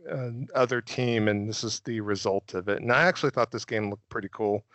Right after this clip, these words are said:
on there. It's like, it showed, like, a protagonist running with their,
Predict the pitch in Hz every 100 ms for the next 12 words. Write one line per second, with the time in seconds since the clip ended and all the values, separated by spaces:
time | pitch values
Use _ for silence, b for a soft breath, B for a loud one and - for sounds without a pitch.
0 | B B B B - 117 120 117 - 123
1 | 123 - 131 123 113 - 127 117 117 -
2 | 113 107 123 117 117 110 113 110 - 123
3 | 113 107 113 107 _ 117 107 104 98